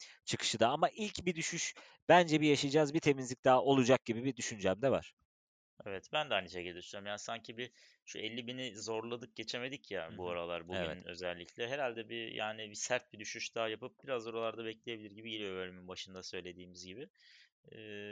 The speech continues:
Speaker 2: yani, panik yapmamak lazım. Ben alım fırsatı olarak göreceğim bu
Speaker 1: Hı
Speaker 2: arada
Speaker 1: hı.
Speaker 2: yine
Speaker 1: Evet.
Speaker 2: düşerse. Yine alacağım
Speaker 1: Hı hı.
Speaker 2: eğer, eee, param olursa. Eee, çünkü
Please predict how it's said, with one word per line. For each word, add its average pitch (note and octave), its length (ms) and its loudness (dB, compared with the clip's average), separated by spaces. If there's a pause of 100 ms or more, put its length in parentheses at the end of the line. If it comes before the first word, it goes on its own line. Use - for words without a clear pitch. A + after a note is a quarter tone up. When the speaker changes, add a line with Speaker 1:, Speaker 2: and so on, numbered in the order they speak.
(280)
Speaker 2:
yani, C3 560 -4
panik D#3+ 260 -4
yapmamak A2 480 -6
lazım. C3 260 -4
Ben D3 120 -2
alım D3 240 -4
fırsatı A2+ 420 -10
olarak G2 200 -4
göreceğim F#2+ 440 -8
bu G2+ 60 -6
Speaker 1:
Hı - 20 -4
Speaker 2:
arada F2+ 220 -10
Speaker 1:
hı. - 0 -
Speaker 2:
yine F#2+ 200 -6
Speaker 1:
Evet. - 20 0
Speaker 2:
düşerse. F#2+ 520 -4 (120)
Yine C3 240 -6
alacağım F2+ 420 -6
Speaker 1:
Hı - 60 -16
hı. - 0 -
Speaker 2:
eğer, F2+ 280 -8 (120)
eee, - 100 -10
param F2+ 260 -8
olursa. E2+ 460 -14 (640)
Eee, G2 280 -12
çünkü B2+ 440 -8